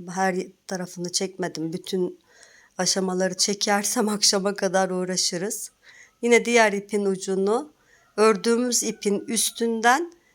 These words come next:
diğer dik olan ipin altından geçirerek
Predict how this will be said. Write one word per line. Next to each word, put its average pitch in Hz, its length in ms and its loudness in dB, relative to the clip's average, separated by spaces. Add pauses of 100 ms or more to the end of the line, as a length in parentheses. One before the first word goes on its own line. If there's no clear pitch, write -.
(220)
diğer 240 460 4
dik 247 160 -8
olan 208 320 2
ipin 196 340 -4
altından 202 760 0
geçirerek 208 800 0